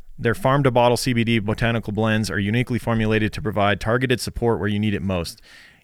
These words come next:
In each and every high-quality ingredient is thoughtfully selected for its ability to support and enhance the benefits of C B D,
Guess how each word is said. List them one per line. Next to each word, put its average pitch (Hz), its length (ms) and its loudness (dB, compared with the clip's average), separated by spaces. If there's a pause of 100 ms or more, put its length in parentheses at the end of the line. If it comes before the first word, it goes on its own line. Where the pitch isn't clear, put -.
(120)
In 117 140 -4
each 143 320 -2
and 127 80 -4
every 127 320 4
high-quality 113 640 0
ingredient 104 560 -2
is 92 140 -8
thoughtfully 113 400 -2
selected 98 580 -4
for - 160 -8
its 95 100 -6
ability 107 360 -2
to - 180 -8
support 123 420 -2
and 95 120 -4
enhance 98 420 -4
the 98 120 -8
benefits 104 420 -4
of 87 100 -12
C 107 140 -4
B 92 80 -2
D, 98 260 -2